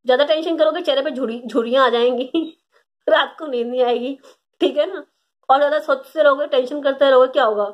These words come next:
बीमारी पकड़ लेगी दो तीन। तो वही है, दोस्त बनाओ, अच्छे दोस्त बनाओ। और जो दोस्त बन गए उनको संभाल के रखना भी बहुत जरूरी होता है। कई बार मजबूरियां होती हैं, कई बार दोस्त कई कई महीने phone नहीं कर पाते, message नहीं कर पाते,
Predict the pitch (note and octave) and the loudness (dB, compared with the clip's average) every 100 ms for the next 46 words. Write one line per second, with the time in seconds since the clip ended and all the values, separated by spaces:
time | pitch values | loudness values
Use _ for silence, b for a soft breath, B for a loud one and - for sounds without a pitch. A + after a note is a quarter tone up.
0 | - A#3+ B3 A#3+ B3 B3 A#3 A3+ A#3 A3 | -8 -4 0 0 0 -2 0 -2 0 -2
1 | G#3+ G#3+ G3+ - _ _ _ _ _ _ | -2 -4 -6 -14 _ _ _ _ _ _
2 | _ _ _ _ _ - C4+ C4+ D4 D#4+ | _ _ _ _ _ 0 4 4 2 0
3 | B3+ C4 - - - - B3+ B3 C#4+ B3 | 4 2 2 -10 -20 -4 0 2 0 -2
4 | - C#4 C4+ C4 B3 A3+ D4+ - _ _ | -2 0 0 0 -2 -2 -6 -10 _ _
5 | _ _ - B3 C4 D4 C4+ A#3+ C4+ D4 | _ _ -2 0 0 -2 0 0 0 0
6 | D4 C4 D4+ D4 A#3+ A#3 A#3 B3+ C4 B3+ | 2 0 -2 -2 0 0 0 0 0 2
7 | A#3+ A#3 A#3 G#3+ A3 A3+ F#3+ F#3+ F#3 _ | 0 0 0 -2 -2 -2 -2 -6 -6 _
8 | _ _ _ _ _ _ _ _ - C4 | _ _ _ _ _ _ _ _ 2 4
9 | B3+ C#4 B3+ G#3+ A#3+ B3 C4 B3 A3+ A#3+ | 4 2 0 0 -4 -2 0 0 -4 -2
10 | B3 A#3+ B3 - _ - B3 C4 B3+ C4 | 2 2 2 -8 _ 0 2 2 2 0
11 | C4 A#3+ B3 B3+ A#3+ B3 A#3+ A#3+ B3 B3 | 2 0 0 2 2 2 0 0 0 0
12 | A#3 G#3+ A#3+ A#3+ A#3 B3+ C4+ A3+ A#3 A#3 | -2 -2 -2 -2 -4 -4 -4 -4 -2 -2
13 | G#3+ G3+ G#3+ A3 | -2 -2 -4 -6